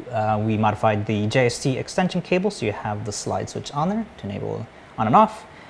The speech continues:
You have the, um, the, what's it, the reset button on there, and then enough space if you wanted to have a bigger battery on there,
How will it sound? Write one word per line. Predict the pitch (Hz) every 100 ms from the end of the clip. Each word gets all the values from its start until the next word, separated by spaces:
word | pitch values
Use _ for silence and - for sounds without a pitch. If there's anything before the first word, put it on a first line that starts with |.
| - -
You | 113 104
have | - 101 98 101 98 110 117 110
the, | 110 104 104 101 98
um, | 95 101 92 98 98 117 - - - - - -
the, | 110 98 98 98
what's | 98 98
it, | - -
the | 113
reset | 104 113 - 110 120
button | 135 160 156 143
on | 160 156 151
there, | 156 156 160 - - - - -
and | 113 104
then | 107 104 104 101 104
enough | 123 120 107
space | - 110 101 -
if | 113
you | 123
wanted | 117 135 123 104
to | - - 107 101 101 104
have | 107 101
a |
bigger | 101 101 107
battery | 101 92 90 92 90
on | 90 87
there, | 90 92